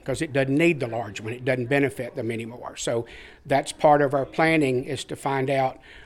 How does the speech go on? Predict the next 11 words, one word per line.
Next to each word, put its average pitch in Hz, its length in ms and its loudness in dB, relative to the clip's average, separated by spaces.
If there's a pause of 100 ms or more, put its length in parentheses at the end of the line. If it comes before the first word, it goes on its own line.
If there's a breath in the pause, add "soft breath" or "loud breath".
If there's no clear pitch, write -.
(100)
where 160 240 6
we 156 140 2
need 139 320 4
them, 131 240 -2 (180)
what 139 180 2
size 151 420 4
we 135 160 0
need 131 300 0
there, 131 400 0 (400 loud breath)
and 123 160 -2
then 131 320 2